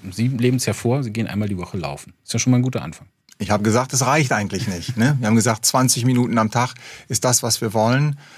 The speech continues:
Speaker 2: Auf einer Zielherzfrequenz, die man sich ganz gut beim Hausarzt, äh, sagen lassen kann, welches Trainingsniveau man in welchem Trainingszustand erreichen sollte.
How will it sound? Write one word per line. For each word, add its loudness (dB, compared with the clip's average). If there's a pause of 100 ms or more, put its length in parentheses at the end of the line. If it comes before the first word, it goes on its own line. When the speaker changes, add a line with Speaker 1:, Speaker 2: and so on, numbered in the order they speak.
(200)
Speaker 2:
Auf -2
einer 2 (140)
Zielherzfrequenz, 2
die 0
man 4
sich -2
ganz 0
gut 0
beim 0
Hausarzt, 0
äh, 0 (160)
sagen 2
lassen 0
kann, -2 (540)
welches 0
Trainingsniveau 2
man 2 (140)
in -2
welchem 2
Trainingszustand 2
erreichen 0
sollte. -8